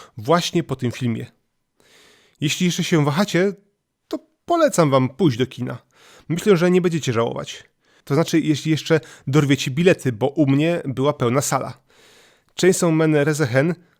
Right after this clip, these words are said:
to z jednej strony przygnębiający dramat, z drugiej typowa piła z czarnym humorem, e, do którego przyz-, do którego przyzwyczaiła nas seria T V.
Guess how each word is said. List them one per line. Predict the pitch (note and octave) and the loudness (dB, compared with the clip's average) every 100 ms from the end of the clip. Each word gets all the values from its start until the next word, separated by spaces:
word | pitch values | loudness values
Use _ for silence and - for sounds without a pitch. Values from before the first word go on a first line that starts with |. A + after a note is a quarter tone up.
| _ _ - | _ _ -2
to | D#3 | -2
z | B2 | 2
jednej | G3 G#3+ | 0 0
strony | - F3+ D3 | 0 -2 -2
przygnębiający | - D#3 E3 E3 F#3+ F3+ B2+ | -4 -2 0 0 -2 -2 -4
dramat, | E3 G#3+ D3 - - _ _ _ - | 0 2 0 -2 -12 _ _ _ -10
z | A#2+ | -6
drugiej | F3+ A3 D3+ D#3+ - _ _ | 0 0 0 -4 -6 _ _
typowa | C#4+ - B3+ G#3+ | -4 2 2 2
piła | - G3+ B2+ | 0 0 0
z | - - | 0 -2
czarnym | E3+ D3+ C#3 | 0 0 -2
humorem, | - C3+ C3+ C#3+ C#3 - - - | 0 0 2 0 -4 -14 -20 -4
e, | B2+ B2+ | -2 -2
do | D3 C4 | -2 -6
którego | - G#3+ E3 | -2 -2 0
przyz-, | E3 - C3 C#3 _ | 0 -2 -4 -6 _
do | - E3 G#3 | -14 -6 -4
którego | G3+ F3+ E3+ | -2 -2 -2
przyzwyczaiła | - D3 C#3+ D3+ C#3+ | -2 -4 -2 0 0
nas | C#3 C3 | 0 -2
seria | - C#3 B2 | 0 2 0
T | |
V. | - | -2